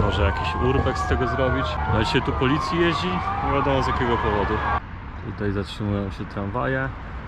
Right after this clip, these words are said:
Tam jest dworzec Łyś Kaliska. Właśnie zna-, stary budynek został rozebrany.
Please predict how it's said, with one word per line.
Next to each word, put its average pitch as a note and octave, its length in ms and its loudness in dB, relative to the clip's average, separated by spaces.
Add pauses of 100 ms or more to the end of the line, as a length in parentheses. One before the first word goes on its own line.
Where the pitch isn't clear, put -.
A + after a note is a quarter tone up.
(1200)
Tam G#2 180 2
jest G2 180 2
dworzec G2 540 0
Łyś G2 160 0
Kaliska. F2+ 560 0 (220)
Właśnie G2 320 2
zna-, G2+ 260 2
stary G#2 400 2
budynek G2+ 440 2 (540)
został G2+ 320 4
rozebrany. G#2+ 680 4